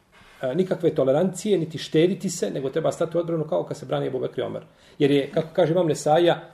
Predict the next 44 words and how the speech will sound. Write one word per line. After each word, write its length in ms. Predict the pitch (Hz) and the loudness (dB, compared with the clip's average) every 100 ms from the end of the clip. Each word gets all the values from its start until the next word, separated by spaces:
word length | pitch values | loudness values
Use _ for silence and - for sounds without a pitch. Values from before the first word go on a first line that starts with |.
| _ _ _ _ _ | _ _ _ _ _
ashabi 580 | - 135 - 160 185 196 | -4 -4 -2 4 4 4
su 240 | 175 - 175 | -2 -6 2
ograda 640 | 185 160 131 113 139 - - _ _ _ _ - | 4 4 2 -2 -2 -4 -20 _ _ _ _ -2
koja 220 | 127 123 | 2 2
čuva 420 | - 165 160 135 | 2 4 4 4
građevinu 340 | 131 127 127 123 | 0 0 0 -4
Islama. 420 | 110 104 95 92 - | -6 -8 -8 -10 -8
To 100 | 120 | 0
je 60 | 120 | 0
ograda. 340 | 123 123 95 - _ _ | 0 -4 -6 -16 _ _
Ne 80 | - | -10
može 160 | 127 135 | -8 -6
niko 200 | 147 - | -8 -10
prići. 360 | 113 - - _ _ _ _ _ | -12 -12 -18 _ _ _ _ _
A 120 | - | -14
kaže, 300 | - 170 151 | 0 2 2
Muavija 680 | 139 127 127 151 165 180 165 - _ _ _ _ _ _ | 0 2 2 2 0 -4 -4 -12 _ _ _ _ _ _
je 120 | 139 | -4
vrata 400 | 117 117 123 - | -2 0 0 -2
te 160 | - 104 | -8 -8
ograde. 360 | 98 104 95 - _ _ _ _ _ _ | -8 -12 -18 -20 _ _ _ _ _ _
Muavija 260 | 120 123 139 | -6 -4 -4
predstavlja 360 | 147 - 139 | -6 -6 -8
vrata. 340 | 123 98 101 - | -6 -10 -12 -8
Oni 160 | 139 117 | -6 -4
hoće 280 | 147 147 | -4 -4
na 80 | 151 | -4
ta 140 | - 143 | -2 -2
vrata 320 | 110 104 - | -2 -4 -6
da 60 | 107 - 123 | -12 -8 -6
probiju 280 | 135 113 110 | -4 -6 -6
ta 100 | 110 | -4
vrata. 320 | 117 147 - - _ | -4 -6 -8 -18 _
Kad 160 | 165 | -4
prođu, 340 | 165 202 165 160 | 2 2 2 0
probiju 260 | 180 160 | 0 0
Muaviju, 500 | 147 135 151 185 196 | 2 2 2 2 0
onda 140 | 185 170 | -2 -2
nakon 280 | 160 160 156 | -2 -2 -2
toga 200 | 156 165 | 0 -2
niko 180 | 165 | -4
više 180 | 131 - | -8 -8
hurmeta 360 | 120 120 110 113 | -10 -10 -10 -10
nema. 180 | 104 | -12